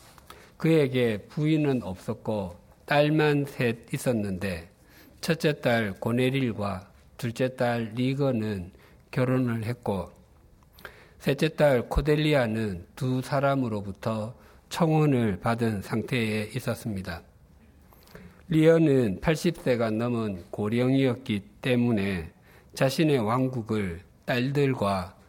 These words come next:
사위들에게 물려주고 여생을 편히 쉬고 싶었습니다.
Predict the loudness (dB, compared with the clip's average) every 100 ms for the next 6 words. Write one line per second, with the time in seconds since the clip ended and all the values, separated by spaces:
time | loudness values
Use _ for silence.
0 | -20 -2 2 2 2 0 0 0 0 0
1 | 0 -4 -10 -20 -20 -2 0 4 2 2
2 | -2 0 0 -2 -10 -18 -6 -6 -2 -2
3 | -2 -2 -4 -6 -12 -20 -20 -4 0 0
4 | 0 -2 -6 -10 -8 -4 -2 0 -2 -4
5 | -6 -2 -2 -2 -4 -4 -8